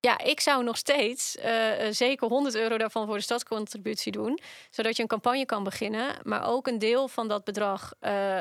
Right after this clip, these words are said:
eh, reserveren voor, eh, eh, campagne voeren. Want je kan daar natuurlijk, eh,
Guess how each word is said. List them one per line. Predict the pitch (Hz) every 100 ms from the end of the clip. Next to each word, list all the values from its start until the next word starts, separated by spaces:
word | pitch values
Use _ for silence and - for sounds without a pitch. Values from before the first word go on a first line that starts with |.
| - 190 190 196
eh, |
reserveren | 202 208 - - 226 220 208 190
voor, | - 208 202 190 -
eh, | - 185 180 180 - - 175 170
eh, | -
campagne | 214 214 240
voeren. | 247 269 269 277 330 320
Want | 220
je | -
kan | 196
daar | 190
natuurlijk, | 202 - 208 196 185
eh, | - - 190 -